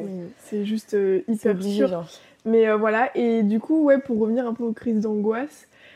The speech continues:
Speaker 1: bah, c'est du coup, ouais, souvent après un événement,
Speaker 2: Mmh.
Speaker 1: euh, que je fais,
Speaker 2: Ouais, c'est
Speaker 1: euh,
Speaker 2: fou.
Speaker 1: ouais, que je fais l'angoisse. En fait, je, j'ai ce truc, mais il y a aussi beaucoup d'hérédité, hein, dans,
Speaker 2: Mmh.
Speaker 1: euh, dans l'angoisse et tout. C'est que ma mère, euh, est quelqu'un de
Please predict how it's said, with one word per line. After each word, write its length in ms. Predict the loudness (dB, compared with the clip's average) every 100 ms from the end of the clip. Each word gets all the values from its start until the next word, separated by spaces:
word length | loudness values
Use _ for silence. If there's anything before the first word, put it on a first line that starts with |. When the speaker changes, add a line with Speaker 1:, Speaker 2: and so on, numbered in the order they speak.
| -2
Speaker 1:
bah, 100 | -2
c'est 180 | 2 2
du 120 | 2
coup, 120 | 2
ouais, 120 | 2
souvent 300 | 2 0 0 0
après 300 | -4 -4 -4
un 100 | -2
événement, 480 | 0 0 -2 0 2
Speaker 2:
Mmh. 80 | 2
Speaker 1:
euh, 20 | 2
que 160 | -6
je 80 | -10
fais, 100 | -4
Speaker 2:
Ouais, 140 | 0 2
c'est 120 | 0
Speaker 1:
euh, 40 |
Speaker 2:
fou. 240 | -2 -4 -6 _ _ -8
Speaker 1:
ouais, 180 | -8 -8 _ -6
que 80 | -4
je 80 | 0
fais 80 | 0
l'angoisse. 320 | 2 2 2
En 100 | 4
fait, 220 | 4 4 -2
je, 380 | -2 2 2 2
j'ai 140 | -2
ce 100 | -4
truc, 320 | -8 -4 -4
mais 220 | -2 -4 -6 -4
il 40 |
y 40 | -2
a 40 |
aussi 200 | -2 0
beaucoup 260 | 0 2 2
d'hérédité, 680 | 2 2 2 -2 -2 -2 -2
hein, 200 | -4 -4
dans, 120 | 0 2
Speaker 2:
Mmh. 40 |
Speaker 1:
euh, 140 | 0 -4 -8 -20 _
dans 120 | -4
l'angoisse 400 | -4 0 0 0
et 40 | -4
tout. 220 | -2 -2 -6 -18
C'est 140 | -10 -2
que 100 | -2
ma 240 | 0 0
mère, 240 | 0 0 -2
euh, 180 | -4 -6
est 140 | -6
quelqu'un 280 | -6 -4 -2
de 200 | -2